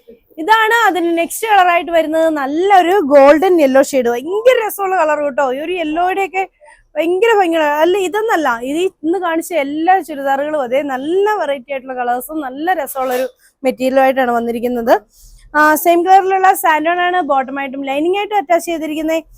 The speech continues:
ഇതാണ് അതിന്റെ ദുപ്പട്ടയായിട്ട് വരുന്നത്. ദുപ്പട്ട കണ്ടോ, ആ ദുപ്പട്ടയില് നല്ല ഭംഗിയുള്ള വർക്ക് വരുന്ന ദുപ്പട്ട. ഇതാ നല്ല രസമല്ലേ, നോക്കി എന്ത് രസമാന്ന് നോക്കിയേ. ഫുൾ ബൂട്ടാസ് ഒക്കെ കൊടുത്തിട്ടുള്ള ടു സൈഡ് സ്കാലപ്പ് ചെയ്തിട്ടുള്ള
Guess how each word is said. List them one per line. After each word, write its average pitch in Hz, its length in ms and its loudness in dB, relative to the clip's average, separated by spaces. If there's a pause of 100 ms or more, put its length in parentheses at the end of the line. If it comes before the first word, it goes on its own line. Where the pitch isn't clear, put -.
(220)
ഇതാണ് 277 280 2
അതിന്റെ 262 240 -2
ദുപ്പട്ടയായിട്ട് 269 500 -4
വരുന്നത്. 226 300 -2
ദുപ്പട്ട 254 260 -2
കണ്ടോ, 240 360 0 (140)
ആ 359 160 6
ദുപ്പട്ടയില് 359 600 0
നല്ല 359 500 4
ഭംഗിയുള്ള 320 460 2
വർക്ക് 285 280 0
വരുന്ന 294 260 2
ദുപ്പട്ട. 233 340 -6
ഇതാ 247 260 -6
നല്ല 349 600 -2
രസമല്ലേ, 285 360 -2
നോക്കി 285 220 -4
എന്ത് 311 240 -4
രസമാന്ന് 311 340 -2
നോക്കിയേ. 302 180 -4
ഫുൾ 311 300 -4
ബൂട്ടാസ് 294 400 -2
ഒക്കെ 285 80 -2
കൊടുത്തിട്ടുള്ള 294 500 -2
ടു 311 240 -8
സൈഡ് 294 260 -6
സ്കാലപ്പ് 285 440 -4
ചെയ്തിട്ടുള്ള 294 320 -2